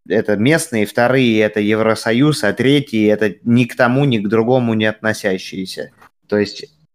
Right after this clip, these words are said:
э, д-, чисто теоретически Америка попадает под раздел третьих стран, то есть это никакое не дюже оскорбление.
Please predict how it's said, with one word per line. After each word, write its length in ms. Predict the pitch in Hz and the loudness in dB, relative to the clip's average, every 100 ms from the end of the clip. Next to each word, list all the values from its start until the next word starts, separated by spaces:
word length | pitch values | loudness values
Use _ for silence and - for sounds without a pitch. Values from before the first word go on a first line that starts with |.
| _ | _
э, 140 | - 98 | -6 -4
д-, 320 | 107 107 110 - - 127 113 - | -2 -2 -2 -8 -4 -2 -4 -4
чисто 320 | 139 135 131 | -2 0 0
теоретически 720 | 131 120 123 139 131 127 - | 0 0 0 -4 -4 -4 0
Америка 480 | 110 117 123 113 107 | 2 2 2 0 -2
попадает 580 | 101 101 101 104 98 - | -2 -2 0 2 0 -2
под 140 | 107 | -2
раздел 420 | 104 104 101 110 | 0 -2 0 -2
третьих 400 | 104 107 107 107 | -2 -2 -2 -4
стран, 340 | - - 92 90 | -10 -8 -8 -6
то 120 | 95 | -6
есть 140 | 90 | -4
это 180 | 95 - | -6 -4
никакое 640 | 101 98 98 101 101 101 95 | -4 -4 -6 -2 -2 -2 -6
не 360 | 95 101 104 104 | -4 0 2 2
дюже 320 | 104 107 101 | 2 0 0
оскорбление. 800 | 95 - 98 95 104 98 95 104 | -2 -4 -6 -4 -6 -6 -12 -20